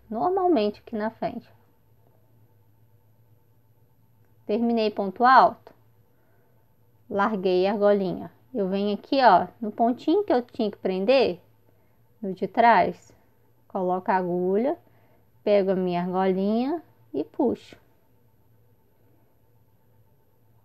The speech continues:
Ó, lacei, vim aqui, fiz o meu ponto.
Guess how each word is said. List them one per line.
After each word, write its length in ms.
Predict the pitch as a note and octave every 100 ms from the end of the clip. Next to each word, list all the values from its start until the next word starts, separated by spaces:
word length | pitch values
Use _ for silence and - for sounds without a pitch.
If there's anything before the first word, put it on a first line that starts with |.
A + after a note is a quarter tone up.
| A3+
Ó, 180 | F3+ - - _ _
lacei, 840 | A#3 F#3+ F#3+ - F3+ E3+ E3+ F#3+ C4+ - _ _
vim 360 | A3 F#3+ F#3+ F#3
aqui, 480 | F#3 - E3+ F3+ A#3 _ _ _ _ _
fiz 280 | - C4 C4+
o 60 | C4
meu 200 | A3+ F#3+
ponto. 800 | - E3 F3+ F#3 F#3 - G4